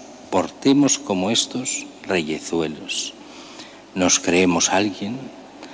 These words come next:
hacemos lo que nos da la gana, pensamos que podemos hacer lo que queramos, que estamos por encima de los demás,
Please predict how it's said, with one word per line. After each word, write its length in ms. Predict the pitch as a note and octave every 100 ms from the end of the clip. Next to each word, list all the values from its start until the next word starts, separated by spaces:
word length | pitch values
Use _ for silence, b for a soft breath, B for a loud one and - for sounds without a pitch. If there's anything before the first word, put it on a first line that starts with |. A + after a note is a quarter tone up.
| B B B B -
hacemos 400 | - F#2+ F#2 F2+
lo 100 | F2+
que 100 | F2
nos 200 | E2+ E2+
da 100 | E2
la 140 | D#2
gana, 360 | D2+ G#2+ G#2 F#2+
pensamos 600 | E2 D#2 F2+ F2 D#2+ -
que 160 | F2
podemos 920 | - - D#2+ F2+ F#2 E2+ D2+ - - - - - - - B B B B
hacer 360 | - - F2+ F2+
lo 180 | E2+ D#2
que 160 | D#2
queramos, 720 | - D2+ F2 G2 F2+ G#2 - -
que 60 |
estamos 480 | F2 - F2 E2+ -
por 200 | - E2
encima 440 | D#2+ - F#2+ F2
de 120 | E2 E2
los 260 | E2 -
demás, 580 | F2 E2+ F2+ F2 - -